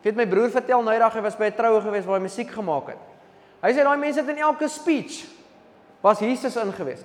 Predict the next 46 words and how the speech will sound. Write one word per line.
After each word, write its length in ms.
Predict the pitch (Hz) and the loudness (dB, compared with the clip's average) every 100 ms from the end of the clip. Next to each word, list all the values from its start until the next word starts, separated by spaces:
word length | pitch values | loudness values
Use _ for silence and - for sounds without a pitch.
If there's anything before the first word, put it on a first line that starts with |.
| - | 2
Elke 280 | 339 359 311 | 4 4 0
speech. 420 | - 240 143 - - - | 0 -2 -4 -12 -20 -2
Toe 100 | 311 | 0
die 40 | |
speech 220 | 277 349 - | 4 4 4
verby 240 | 285 294 | 6 6
is, 40 | |
toe 100 | 294 | 4
syp 380 | 254 - 381 381 | -4 4 4 4
hulle. 240 | 359 214 - - - - - _ _ _ _ _ _ _ _ _ _ _ _ | 0 0 -4 -16 -20 -20 -20 _ _ _ _ _ _ _ _ _ _ _ _
Hy 80 | 320 | 2
sê, 140 | 349 | 2
"Toe 100 | 349 | 2
sien 200 | - 370 | 2 4
hy 80 | 392 | 4
nie 140 | 392 | 4
weer 200 | 359 381 | 6 6
vir 120 | 320 370 | 6 6
Jesus 360 | 349 349 330 | 6 4 -2
by 80 | 311 | 2
die 160 | 320 285 | 2 2
troue 320 | 240 196 147 | 0 2 0
nie." 140 | 120 - - - - _ _ _ _ _ - - - _ _ - _ _ _ _ _ | -4 -16 -20 -20 -20 _ _ _ _ _ -20 -20 -20 _ _ -20 _ _ _ _ _
Elke 300 | 359 359 359 | 2 4 2
speech 340 | 359 349 254 180 | 0 -2 -2 -2
was 120 | 196 | -4
die 120 | 208 | 2
Here. 120 | 202 160 | 4 4
Hulle 140 | 214 | 2
gehoorsaam 440 | 269 269 294 302 | 2 6 6 6
voor 180 | 285 285 | -2 -2
die 160 | 269 - | -2 0
tyd, 200 | 254 247 - - | -2 -2 -10 -2
alles 300 | 294 285 254 | 4 4 2
gedoen. 340 | 254 190 151 - - - - - _ | -2 -2 -4 -10 -20 -20 -20 -20 _
Toe 100 | 240 | 2
dit 140 | 226 | 4
verby 360 | 233 185 151 269 277 180 | 0 2 8 8 6 -2
is, 200 | 131 - - - - | -4 -12 -16 -16 -2
toe 80 | |
lyk 220 | 185 185 156 | 0 0 0
niks 320 | 175 190 - | -2 -2 -4
meer 140 | 165 | -8
soos 160 | 147 127 | -8 -12
hy 100 | 117 | -12
nie. 200 | 110 | -16